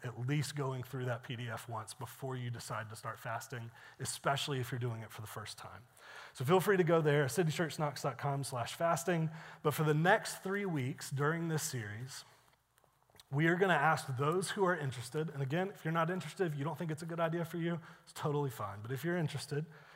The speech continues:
we're gonna ask those of you who are participating to pick one day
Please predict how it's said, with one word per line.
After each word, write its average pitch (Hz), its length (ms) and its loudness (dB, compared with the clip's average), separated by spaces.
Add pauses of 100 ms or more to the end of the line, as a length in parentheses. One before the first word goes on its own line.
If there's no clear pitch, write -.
(600)
we're 151 120 4
gonna 175 160 8
ask 160 320 6 (140)
those 156 300 2
of 175 160 2
you 175 180 0
who 156 140 0
are 151 100 0
participating 120 800 -4
to 135 100 -6
pick 120 240 -6 (120)
one 160 400 0
day 123 500 -4